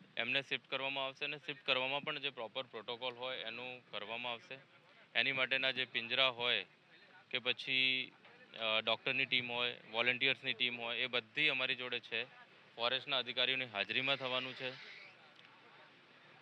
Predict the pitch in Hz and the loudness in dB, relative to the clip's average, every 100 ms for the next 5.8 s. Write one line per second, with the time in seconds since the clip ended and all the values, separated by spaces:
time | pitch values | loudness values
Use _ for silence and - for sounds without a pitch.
0 | - - 107 127 135 160 165 165 135 143 | -20 -16 4 8 10 8 4 0 4 4
1 | 147 127 123 127 139 147 156 113 - - | 4 4 4 4 4 4 4 0 0 0
2 | 170 170 156 139 143 135 127 117 131 101 | 4 10 10 10 6 2 0 0 -2 -2
3 | - - - - - - - 131 143 156 | -6 -18 -20 -20 -20 -8 8 10 12 10
4 | - 117 127 143 151 123 117 139 139 123 | 10 8 12 12 10 4 4 4 4 2
5 | 135 139 127 131 139 139 143 | -2 2 4 4 2 2 0